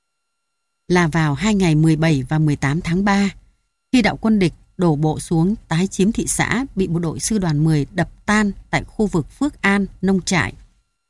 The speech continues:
Chỉ đến khi đó, khi quân ta đã tận diệt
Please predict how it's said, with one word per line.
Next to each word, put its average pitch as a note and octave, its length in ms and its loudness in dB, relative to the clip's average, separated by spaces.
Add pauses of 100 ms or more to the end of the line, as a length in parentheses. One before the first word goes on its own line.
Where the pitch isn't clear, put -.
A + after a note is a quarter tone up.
(500)
Chỉ F3+ 180 0
đến D3 200 0
khi G3+ 180 0
đó, E3 360 -2 (400)
khi G#3+ 120 4
quân G3 200 0
ta F3+ 380 -2
đã D3 180 -4
tận - 280 -4
diệt D#3+ 280 2